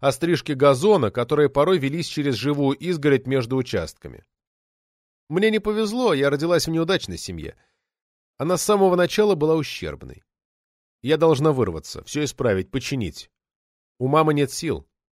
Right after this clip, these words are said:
Все зависит от меня. Рогер и Томас не будут молчать. Они боялись, что я проболтаюсь, но я-то знала. Они начнут хвастаться на всех углах тем, что сделали.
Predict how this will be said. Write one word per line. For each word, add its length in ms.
Все 180
зависит 360
от 140
меня. 340
Рогер 340
и 60
Томас 340
не 100
будут 280
молчать. 440
Они 160
боялись, 440
что 140
я 120
проболтаюсь, 640
но 100
я-то 240
знала. 500
Они 160
начнут 340
хвастаться 500
на 120
всех 200
углах 440
тем, 240
что 180
сделали. 540